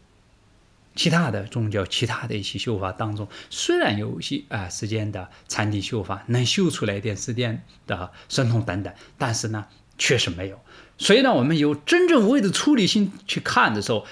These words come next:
就知道内道的这个高度非常明显。这个就明白，确确实实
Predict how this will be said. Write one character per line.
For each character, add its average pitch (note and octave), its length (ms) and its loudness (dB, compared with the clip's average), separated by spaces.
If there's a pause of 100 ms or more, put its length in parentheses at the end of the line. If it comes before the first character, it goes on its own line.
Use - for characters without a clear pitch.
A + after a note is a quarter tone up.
(100)
就 A#2+ 140 0
知 B2 160 2
道 A2 240 -4
内 B2+ 160 0
道 G2 220 -4
的 F2+ 160 -12
这 - 120 -8
个 - 120 -10 (120)
高 A#2+ 280 -2
度 - 180 -12 (520)
非 A#2+ 120 0
常 G#2 180 -4
明 E2+ 140 -8
显。 - 160 -12 (1400)
这 F3+ 140 2
个 A#2+ 340 0 (100)
就 B2 200 -4
明 F#2+ 260 -2
白， - 240 -8 (680)
确 - 160 -4
确 - 120 -6
实 - 160 -4
实 - 300 -4